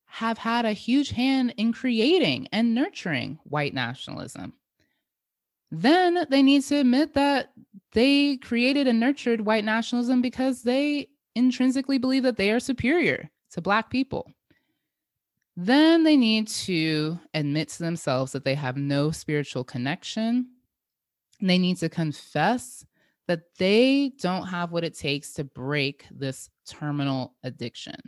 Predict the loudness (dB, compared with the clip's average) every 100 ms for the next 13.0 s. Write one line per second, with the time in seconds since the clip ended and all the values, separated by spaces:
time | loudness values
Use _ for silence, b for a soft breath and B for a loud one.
0 | -20 _ _ -10 -4 -4 -6 -6 -4 -6
1 | -6 -8 -8 -8 -12 -12 -8 -6 -6 -8
2 | -10 -10 -8 -6 -4 -4 -6 -10 -8 -8
3 | -6 -8 -12 -14 -12 -10 -8 -6 -8 -10
4 | _ -8 -6 -6 -8 -10 -18 _ b b
5 | b b b b 0 4 6 6 8 6
6 | 4 2 2 2 0 0 -2 -8 -8 -2
7 | -2 0 -2 0 0 -2 -2 2 2 2
8 | 0 0 -4 -8 -18 -20 _ _ _ _
9 | _ -2 0 0 2 2 0 -2 -10 _
10 | -14 -4 0 0 -2 -4 -2 -2 -4 -8
11 | -6 -4 -4 -2 0 0 -2 -4 -6 -6
12 | -6 -8 -8 -8 -6 -8 -10 -10 -12